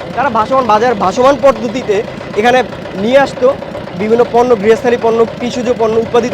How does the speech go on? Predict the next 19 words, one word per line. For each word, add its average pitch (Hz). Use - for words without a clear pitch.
পণ্যগুলো 220
নিয়ে 226
আসতো 254
এবং 240
তারা 233
এগুলো 226
বিক্রি 320
করতো। 226
আমরা 269
হয়তো 226
দেখব 220
ভাসমানভাবে 254
কীভাবে 240
পদ্ধ-, 220
ভাসমান 214
পদ্ধতিতে 226
কীভাবে 226
সবজি 226
চাষ 240